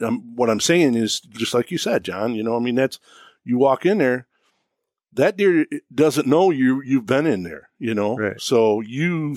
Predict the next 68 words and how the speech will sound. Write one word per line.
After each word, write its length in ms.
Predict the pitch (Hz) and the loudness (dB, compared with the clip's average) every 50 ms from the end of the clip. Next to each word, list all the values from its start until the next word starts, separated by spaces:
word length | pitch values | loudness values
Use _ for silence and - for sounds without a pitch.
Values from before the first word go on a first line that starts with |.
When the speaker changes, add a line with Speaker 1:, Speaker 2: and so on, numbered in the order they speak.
| - - _ | -10 -16 _
Speaker 1:
you 260 | - 143 131 151 170 | -10 -8 -4 -2 2
know 260 | 147 131 147 180 226 | 2 4 4 4 4
the 120 | 220 143 123 | 2 0 0
deer 320 | 117 175 233 262 220 131 | 0 0 2 2 2 2
are 60 | 117 110 | 2 2
in 100 | 104 104 | 0 -2
here, 140 | 104 131 139 | -2 -4 -4
you 140 | 147 151 156 | -4 -6 -6
can 160 | - - 98 | -6 -8 -4
tell. 320 | - 127 110 107 131 156 _ _ _ _ _ _ _ _ | -2 0 0 0 0 -2 _ _ _ _ _ _ _ _
So 180 | _ - - 123 | _ -2 0 2
then 180 | 113 120 113 104 | 2 2 2 2
hunt 240 | 110 123 123 117 | 0 0 0 0
it, 100 | 101 - - _ _ | -2 -4 -8 _ _
you 120 | - 98 101 | -8 -8 -6
know? 260 | 92 90 98 120 - _ _ _ _ _ _ _ _ _ _ _ _ _ _ _ | -4 -4 -6 -6 -8 _ _ _ _ _ _ _ _ _ _ _ _ _ _ _
Because 320 | 117 - - 127 113 104 | -12 -2 0 0 2 2
if, 240 | 110 107 - - - _ | 0 -2 -2 -4 -12 _
you 140 | - 135 127 | -4 -2 0
know, 260 | 110 104 107 110 101 _ _ | 2 2 0 0 -2 _ _
maybe, 420 | - 113 117 117 117 123 120 107 - - - _ _ - | -4 -2 0 2 2 0 0 -2 -6 -10 -20 _ _ 0
maybe 240 | 123 123 123 131 135 | 0 2 4 4 2
if 100 | 131 - | 2 2
you 60 | 147 | 0
hunt 200 | 135 139 147 143 | 0 2 2 2
it 100 | 139 131 | 2 0
a 40 | 127 | 0
couple 300 | - - 151 139 - 139 | 0 0 -2 -2 0 -2
of 100 | 143 135 | -2 0
times 360 | - 139 139 147 160 160 139 | 0 0 2 2 2 0 0
and 100 | - 117 | 0 2
all 120 | 117 113 113 | 2 2 2
of 40 | 110 | 2
a 60 | 113 | 0
sudden 220 | - - 120 113 | 0 0 0 0
you 80 | 110 104 | -2 -2
go, 160 | 95 101 90 | -2 -4 -4
"Wow, 240 | 82 98 98 92 82 | -4 -4 -6 -6 -8
geez, 200 | 82 95 90 85 | -8 -10 -8 -6
I've 160 | 85 92 90 | -4 -6 -6
seen 220 | - - 127 113 | -4 -4 -4 -2
deer 180 | 95 101 120 117 | 0 0 0 0
the 60 | 95 | 0
first 320 | 80 - 123 135 143 - - | -2 -4 -6 -6 -6 -6 -6
night 180 | 87 92 - - | -6 -6 -8 -8
and 80 | 110 104 | -8 -8
I 20 | |
didn't, 220 | 104 113 120 107 | -6 -6 -6 -6
you 260 | 107 113 117 110 104 110 | -6 -8 -6 -6 -6 -6
know, 180 | 104 95 95 - _ _ _ _ _ | -6 -6 -8 -10 _ _ _ _ _
now 220 | - 113 131 135 113 | -2 0 2 2 0
I 40 | |
ain't 140 | 110 113 - | 0 -2 -4
seeing 260 | - - 123 117 107 | -2 -2 0 0 0
shit," 340 | 95 - - 170 151 98 - _ _ - | -2 -2 -2 0 0 0 -2 _ _ -12
you 100 | 95 95 | -10 -8
know? 60 | 90 | -8
Speaker 2:
Right. 160 | 98 87 - | -8 -6 -2
Speaker 1:
Well, 260 | - 117 107 107 117 | 0 2 2 2 2
Speaker 2:
'Cause 220 | - - 113 95 92 | 0 0 -2 -4 -4
you 160 | 98 92 90 _ _ _ - - | -10 -14 -16 _ _ _ -18 -4
Speaker 1:
because 240 | - 127 123 110 101 | -2 0 0 0 0
you 60 | 110 | 0
Speaker 2:
stuck 100 | 98 98 | 0 2
it 20 | 139 | 2
up. 40 | 139 | 2
Speaker 1:
buggered 180 | 135 113 98 87 82 | 0 -2 -4 -6 -8
it, 80 | - | -10